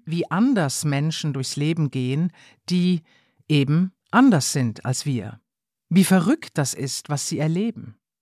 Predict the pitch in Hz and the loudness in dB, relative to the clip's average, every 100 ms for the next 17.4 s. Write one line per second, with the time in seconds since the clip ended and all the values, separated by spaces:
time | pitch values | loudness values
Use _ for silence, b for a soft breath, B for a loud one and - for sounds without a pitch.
0 | _ _ _ b b b b - 214 240 | _ _ _ b b b b 2 6 6
1 | 185 190 190 - 311 311 165 127 120 123 | 6 2 2 0 2 2 2 0 -2 -2
2 | 131 135 - 139 - 180 - 123 113 147 | -2 -4 -6 -8 -4 -6 -4 -6 -6 -8
3 | - - - - 175 170 180 - 196 190 | -10 -18 -18 0 2 4 0 -4 0 0
4 | - 190 196 - 185 - 190 175 - 120 | 0 -2 -2 0 -2 0 0 0 -2 -2
5 | - - 151 139 135 - 233 330 - 135 | -4 -2 -2 -2 -4 -4 -2 -2 -2 -2
6 | 139 131 107 110 110 92 110 - B B | -2 -2 -4 -6 -8 -10 -10 -16 B B
7 | B B 180 175 190 190 - - 208 240 | B B 4 6 8 6 2 -2 -2 0
8 | - 147 160 - 180 220 123 101 b b | -2 -2 -2 0 2 2 2 -6 b b
9 | 156 180 - 214 254 175 - 170 160 190 | -6 -2 4 6 6 4 0 -4 -2 -2
10 | 220 131 110 _ _ _ B B B - | 0 -2 -6 _ _ _ B B B 4
11 | 175 214 - - 175 - - 160 233 - | 6 6 2 2 2 2 0 0 2 -2
12 | - 175 185 185 - 156 - 175 262 - | -4 0 0 0 -2 -4 2 4 4 2
13 | 147 143 151 165 151 165 226 233 170 170 | 0 0 0 0 0 0 0 2 2 2
14 | 165 165 143 156 160 185 190 185 151 160 | 2 0 2 2 4 6 4 4 2 2
15 | - 269 277 170 127 113 101 - - - | 2 -2 2 4 4 0 -4 -12 -16 -14
16 | - 147 143 156 170 240 - 165 131 107 | -4 0 2 2 2 0 0 0 0 -4
17 | - - - - | -10 -12 -12 -16